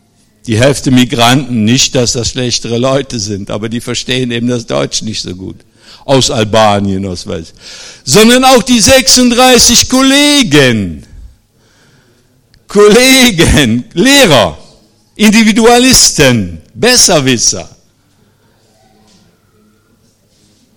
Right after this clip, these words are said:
Ich hab, ja, da kommt so ein Riesending da vor dir. Da weißt du nicht mehr, was du, was du sagen sollst, ne?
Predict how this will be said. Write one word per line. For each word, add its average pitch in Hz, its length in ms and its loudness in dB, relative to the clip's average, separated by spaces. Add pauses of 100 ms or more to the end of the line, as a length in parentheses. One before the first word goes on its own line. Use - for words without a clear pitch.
(140)
Ich - 200 -6
hab, 107 200 -4 (840)
ja, 120 220 2
da 107 120 -4
kommt 120 380 -2
so 120 140 -8
ein 120 180 -8
Riesending 104 760 -10
da 80 180 -18 (280)
vor 95 240 -10
dir. 80 160 -20 (880)
Da 101 100 -14
weißt 123 280 -4
du 113 40 -8
nicht 101 220 -10
mehr, 110 180 -8
was 147 220 -4
du, 151 200 -10 (280)
was 127 240 -10
du 131 160 -12
sagen 131 380 -8
sollst, 87 440 -14
ne? 98 220 -16